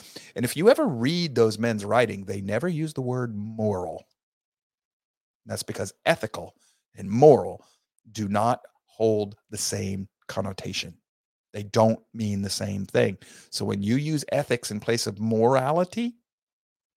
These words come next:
be careful. If you do it on purpose, you are committing a gross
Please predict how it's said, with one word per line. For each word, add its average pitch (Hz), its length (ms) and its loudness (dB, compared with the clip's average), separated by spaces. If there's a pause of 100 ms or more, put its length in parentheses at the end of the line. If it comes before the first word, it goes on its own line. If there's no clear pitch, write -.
(140)
be 110 120 -2
careful. 120 720 -2
If - 140 -12
you 113 80 0
do 120 160 2
it 139 60 6
on 127 140 4
purpose, - 480 -2 (260)
you 127 160 4
are 120 80 6
committing 104 400 -2
a 101 100 -8 (160)
gross 101 800 4